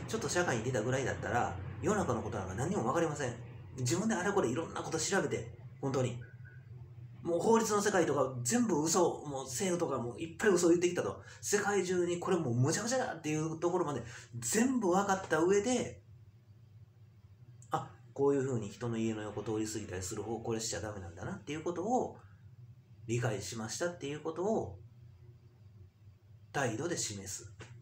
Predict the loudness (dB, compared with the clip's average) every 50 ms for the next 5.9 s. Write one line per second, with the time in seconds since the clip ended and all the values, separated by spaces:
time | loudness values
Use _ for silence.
0 | -20 -20 -20 -16 -10 -6 -4 -2 -2 -2 -2 -2 -2 -2 -4 -4 -4 -6 -4 -4
1 | -4 -2 -2 -2 -2 -2 -4 -4 -4 -4 -6 -6 -6 -8 -10 -10 -10 -12 -10 -10
2 | -10 -10 -10 -8 -8 -8 -10 -12 -14 -18 -18 -20 -20 -20 -20 -20 -20 -20 -20 -20
3 | -20 -20 -20 -20 -20 -20 -20 _ _ -20 -20 -20 -20 -20 -12 -8 -6 -4 -2 -2
4 | 0 0 2 2 2 0 0 -2 -4 -4 -4 -4 -4 -2 -2 -2 0 -2 -4 -6
5 | -6 -8 -8 -8 -8 -10 -10 -10 -10 -8 -8 -10 -10 -12 -18 -20 -20 -20